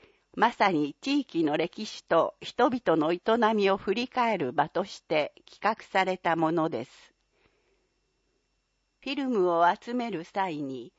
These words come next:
個人的なもので恥ずかしいという方もいますが、どれもキラキラした思い出が詰まっていて、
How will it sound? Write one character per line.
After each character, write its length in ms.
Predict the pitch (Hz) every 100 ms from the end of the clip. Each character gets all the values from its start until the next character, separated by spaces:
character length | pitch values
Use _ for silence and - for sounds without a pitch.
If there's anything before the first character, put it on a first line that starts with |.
| _ _ _ -
個 160 | 202
人 300 | 208 269 269
的 260 | 277 269 254
な 160 | 254
も 140 | 247 233
の 180 | 233 185
で 140 | 156
恥 300 | 180 190 254
ず 40 |
か 220 | - 240 220
し 380 | - 220 160
い 60 | - _ _ _ _
と 160 | 254 254
い 100 | 240
う 100 | 240
方 360 | 233 233 220
も 180 | 208 143
い 80 | 147
ま 180 | 160 180
す 180 | - 139
が、 240 | 120 117 - _ _ _ _ _ _ -
ど 220 | 196 226
れ 120 | 202
も 180 | 196 185
キ 140 | -
ラ 160 | 254 254
キ 140 | -
ラ 140 | 156 175
し 120 | -
た 180 | 170 170
思 240 | 190 208
い 60 | 240
出 160 | 214 208
が 120 | 196
詰 240 | - 208
ま 120 | 214
っ 60 | 233
て 220 | _ 131
い 100 | 131
て、 400 | - - 135 -